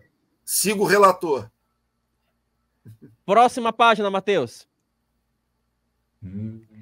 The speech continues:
Speaker 2: Essa aqui, essa, essa é uma página que essa aqui eu vou deixar o pano pra manga, porque tem toda uma polêmica, principalmente o ano em que o Oscar, ele vai ter uma pegada mega feminista,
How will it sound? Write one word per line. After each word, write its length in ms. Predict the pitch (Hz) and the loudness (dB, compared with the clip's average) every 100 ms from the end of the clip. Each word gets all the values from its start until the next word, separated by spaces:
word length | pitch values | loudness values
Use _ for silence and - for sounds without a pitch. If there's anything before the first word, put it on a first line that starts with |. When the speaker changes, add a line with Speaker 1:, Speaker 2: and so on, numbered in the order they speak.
| 107 101 _ _ _ _ _ _ _ | -20 _ _ _ _ _ _ _ _
Speaker 2:
Essa 600 | 208 294 294 - - 202 | 2 4 0 -6 0 0
aqui, 720 | 180 _ _ 196 220 233 220 _ _ _ _ _ _ _ _ _ _ _ _ | 0 _ _ -8 -6 -8 -10 _ _ _ _ _ _ _ _ _ _ _ _
essa, 480 | 175 220 233 - - | -4 -2 -2 -8 -10
essa 480 | - 233 240 - 226 | -4 -2 -4 -6 -6
é 100 | 190 202 | -4 -4
uma 160 | 196 | -6
página 580 | 180 - 202 196 196 190 | -6 -2 -2 -2 -6 -10
que 160 | 185 185 | -8 -8
essa 220 | 190 190 | -8 -10
aqui 160 | 175 202 | -8 -8
eu 80 | 180 | -6
vou 120 | 190 | -6
deixar 240 | 180 190 | -8 -8
o 40 | 180 | -8
pano 260 | 190 185 | -8 -8
pra 180 | 175 170 | -6 -6
manga, 260 | 131 120 123 | -6 -10 -12
porque 240 | 151 180 | -12 -12
tem 200 | 175 175 | -10 -14
toda 260 | - 254 262 | -6 -6 -4
uma 160 | 214 | -8
polêmica, 640 | 196 165 151 160 151 131 135 | -6 -6 -4 -4 -6 -8 -10
principalmente 480 | 180 208 180 180 | -10 -10 -10 -10
o 180 | 175 151 | -8 -6
ano 320 | 160 170 127 - _ _ _ _ - | -4 -4 -6 -12 _ _ _ _ -12
em 140 | 160 | -10
que 320 | - 185 180 | -10 -6 -4
o 360 | 170 165 156 139 | -2 -2 -2 -2
Oscar, 560 | 143 175 170 - 120 - _ _ | -2 -2 -4 -8 -12 -12 _ _
ele 160 | - 160 | -8 -6
vai 160 | 160 151 | -4 -6
ter 180 | - | -6
uma 140 | 180 170 | -8 -6
pegada 800 | - 160 151 147 143 131 120 104 _ _ _ _ | -6 -2 -2 -2 -2 -2 -4 -10 _ _ _ _
mega 380 | - 151 180 170 | -12 -8 -6 -6
feminista, 760 | 175 165 151 175 190 - 117 | -6 -6 -6 -6 -8 -10 -12